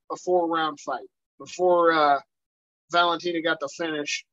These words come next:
last year, Lauren Murphy lasted four rounds. So maybe we see Talia Santos last a few rounds so that it's a little interesting for us as fans, a little exciting, but we know it's gonna be a dominant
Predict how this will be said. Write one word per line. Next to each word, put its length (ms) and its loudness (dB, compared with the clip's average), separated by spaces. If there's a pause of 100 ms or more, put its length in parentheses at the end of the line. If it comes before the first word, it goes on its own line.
(160)
last 400 2
year, 260 2
Lauren 380 -2
Murphy 340 -4
lasted 460 -2
four 260 -4
rounds. 500 -8 (380)
So 120 -8
maybe 320 4
we 160 4
see 420 4 (760)
Talia 380 0
Santos 600 -6
last 320 -2
a 40 -18
few 320 -8
rounds 540 -6 (360)
so 200 0
that 140 4
it's 160 -2
a 60 -4
little 360 2
interesting 680 -2
for 260 -6
us 280 -4
as 120 -8
fans, 580 -6 (220)
a 40 -10
little 260 2
exciting, 420 0
but 120 -10
we 120 -6
know 320 2
it's 140 -8
gonna 180 -8
be 200 -6
a 300 -12
dominant 460 -2